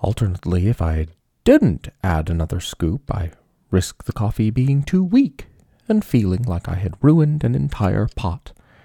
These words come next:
gaining nothing from the whole endeavor but frustration that could last the whole day. After standing several minutes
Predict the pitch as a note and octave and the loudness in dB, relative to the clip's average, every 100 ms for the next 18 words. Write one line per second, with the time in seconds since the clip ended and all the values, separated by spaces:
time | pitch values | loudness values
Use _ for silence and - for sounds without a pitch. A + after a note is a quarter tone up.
0 | _ _ _ _ - F2 E2 D#2 D2+ E2+ | _ _ _ _ -4 0 2 0 0 -2
1 | - G2+ G#2+ G#2 F2 F#2+ E2 F3+ A3+ G3+ | -2 -2 -4 -4 -2 -2 0 0 2 2
2 | E3 D#3 A#2 E2 D#2+ - _ _ _ - | 2 2 2 2 -4 -6 _ _ _ -14
3 | - - - - G#2+ - A#2+ A2 - D#2+ | -4 -4 -2 -2 -2 2 2 2 0 -6
4 | D#2 _ _ - E2 - - C4 - C#2+ | -8 _ _ -8 -8 -6 -2 -2 -2 -4
5 | - - - - C3+ F2 D#2 E2+ G2+ D3 | -4 -6 -12 -4 -2 -2 -2 -2 0 2
6 | D3+ G2 - _ _ _ _ _ _ _ | 0 -4 -10 _ _ _ _ _ _ _
7 | _ _ _ _ _ _ - F3 - G#2+ | _ _ _ _ _ _ -2 0 0 -2
8 | - D3+ E2+ E2+ - A3+ F3+ G#2+ F#2 G#2+ | 0 0 0 -2 0 0 4 2 4 2
9 | F2 - - | 0 -4 -20